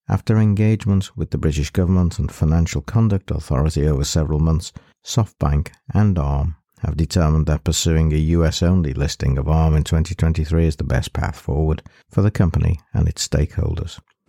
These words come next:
Now, this is quite a blow for the London Stock Exchange. It's raised concerns that the London Stock Exchange may not be doing enough to attract tech companies' stock offerings. The United States is seen as a better prospect,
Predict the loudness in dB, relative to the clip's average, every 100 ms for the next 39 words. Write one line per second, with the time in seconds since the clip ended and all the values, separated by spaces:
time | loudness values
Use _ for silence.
0 | _ _ -2 0 2 -2 -4 0 0 0
1 | 0 2 2 0 -2 -2 0 0 0 0
2 | 2 2 0 -2 -6 -4 -6 -4 -4 -2
3 | -2 -4 -12 _ _ -2 -2 -2 0 0
4 | -2 0 0 0 0 0 2 0 -2 -6
5 | -2 -2 0 0 -4 _ _ -4 0 2
6 | 0 0 0 0 -2 0 2 2 0 -4
7 | _ _ _ _ _ 0 2 2 0 -2
8 | 0 2 4 4 4 2 0 -6 -6 -4
9 | -4 -2 -2 -2 -4 -4 -4 -2 -2 -2
10 | 0 0 0 0 -6 -18 _ -8 -4 -2
11 | -2 -4 -4 -2 -2 -6 -14 _ _ _
12 | _ _ -2 2 2 2 -2 -2 0 0
13 | 0 -4 0 0 0 0 -2 -4 -4 -2
14 | -2 0 0 0